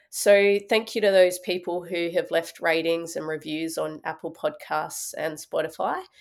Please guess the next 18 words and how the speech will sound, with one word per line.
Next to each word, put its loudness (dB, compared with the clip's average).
If -6
you -10
do 0
listen -2
on -4
one -2
of -8
these -2
platforms -4
and -6
have -6
about -8
thirty -2
seconds -6
or -4
so 0
to -6
spare, 0